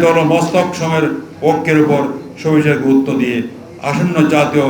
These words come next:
সংসদ নির্বাচনে প্রতিটি আসনের বিপরীতে একজন মাত্র প্রার্থী দেওয়ার প্রচেষ্টা অব্যাহত রাখার দৃঢ় সংকল্প ঘোষণা করছি। ছয়, খেলাফত মজলিস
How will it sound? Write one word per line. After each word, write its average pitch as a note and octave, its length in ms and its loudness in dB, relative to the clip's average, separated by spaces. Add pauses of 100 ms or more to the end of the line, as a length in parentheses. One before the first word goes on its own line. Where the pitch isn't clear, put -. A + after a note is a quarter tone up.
(280)
সংসদ D3+ 280 0
নির্বাচনে D3+ 520 2 (440)
প্রতিটি G3 320 2 (140)
আসনের D#3+ 440 0
বিপরীতে D#3+ 460 -2 (600)
একজন D#3+ 300 -2
মাত্র D3+ 220 0 (320)
প্রার্থী E3 300 -2
দেওয়ার D3 260 0
প্রচেষ্টা D3+ 420 0 (500)
অব্যাহত D3+ 400 2
রাখার B2+ 280 0 (520)
দৃঢ় D3+ 220 2 (100)
সংকল্প C#3 280 0
ঘোষণা B2 220 -2 (100)
করছি। B2 300 -6 (920)
ছয়, B2+ 260 0 (1160)
খেলাফত F3 320 2
মজলিস F#3+ 380 2